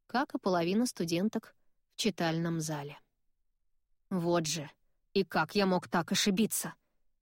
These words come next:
Итан впервые за долгое время занимался. Ладно, ошибаться, но вляпаться в культ древнего? Самые страшные люди, по мнению Итана, это фанатики. И таких находилось немало.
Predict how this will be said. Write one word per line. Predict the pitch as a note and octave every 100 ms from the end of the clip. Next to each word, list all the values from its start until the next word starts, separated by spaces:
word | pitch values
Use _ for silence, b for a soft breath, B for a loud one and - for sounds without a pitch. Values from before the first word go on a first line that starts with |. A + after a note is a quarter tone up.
| _
Итан | A3+ G#3+ F#3+
впервые | - G3 G#3 A3
за | F#3 F3
долгое | F#3 F3+ F3
время | F#3 G3 F#3
занимался. | F3+ G3 G3 D#3 - - - _ _ _ _ _
Ладно, | F#3 E3 C#3+ E3 G3
ошибаться, | A#3 - B3 A3+ D#3 - D3+ - _ _ _
но | - F3
вляпаться | E3 F#3 F3+ - E3
в | -
культ | A3+ G#3 -
древнего? | F3 D#3+ A#3 C4+ B3 F3 - _ _ _ _ _ _ _ _
Самые | - G#3 G#3 G3
страшные | F#3 G3+ G3 - G3 F#3+
люди, | F#3+ A#3+ F#3
по | D#3+ E3+
мнению | F#3 F#3+ F3 E3+
Итана, | A3 B3 F3+ D#3+ - _ _ -
это | A#3+ G#3+
фанатики. | A3+ G#3 E3+ - - D#3+ _ _ _ _ A3+
И |
таких | A3+ A#3 D#4 C4
находилось | A#3+ G3+ A3 G#3+ -
немало. | G3+ F3+ D#3 D#3